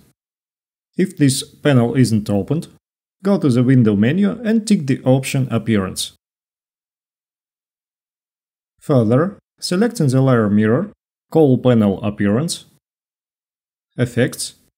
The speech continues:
choose Distort and Transform, then choose the option Transform. Now, all we need to do is tick the option Reflect X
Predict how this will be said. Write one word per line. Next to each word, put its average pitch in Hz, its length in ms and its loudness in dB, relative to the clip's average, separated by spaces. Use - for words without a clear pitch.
choose 196 220 2
Distort 127 420 0
and 107 140 -4
Transform, 165 600 -2
then 202 420 0
choose 214 280 -2
the 147 200 0
option 131 420 0
Transform. 120 600 -4
Now, 147 440 0
all 190 240 4
we 139 80 4
need 131 220 4
to 117 100 2
do 180 320 0
is 226 220 -4
tick 180 180 -2
the 135 220 0
option 131 360 0
Reflect 110 460 -2
X - 420 -2